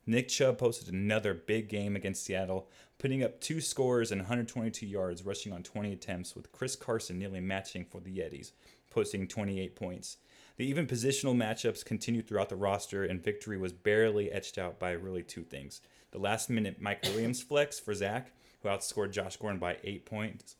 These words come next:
uh, and Amari Cooper going out, uh, after one catch early for Josh, scoring less than one fantasy point.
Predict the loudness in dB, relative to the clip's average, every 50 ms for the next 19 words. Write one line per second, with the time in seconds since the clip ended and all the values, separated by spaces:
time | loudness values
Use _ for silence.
0 | _ _ _ -6 -6 -6 -6 -8 -12 -12 _ -8 -6 -6 -4 -4 -2 -2 -2 -2
1 | -4 -4 -4 -4 -4 -2 -4 -6 -4 -2 -2 -2 0 0 0 -2 -2 -4 -8 -16
2 | _ _ _ _ _ _ _ -2 0 2 2 2 2 0 0 0 0 2 2 2
3 | 2 0 0 0 0 0 0 -2 -2 -2 -2 -2 -4 -4 -6 -8 -2 0 0 0
4 | 0 -2 -4 -8 -8 -6 -4 -4 -4 -2 -2 -2 -4 -4 -4 -6 -6 -4 -2 -2
5 | 0 0 0 -2 -4 -6 -6 -6 -6 -8 -10 -12 -12 -10 -10 -10 -10 -12 -14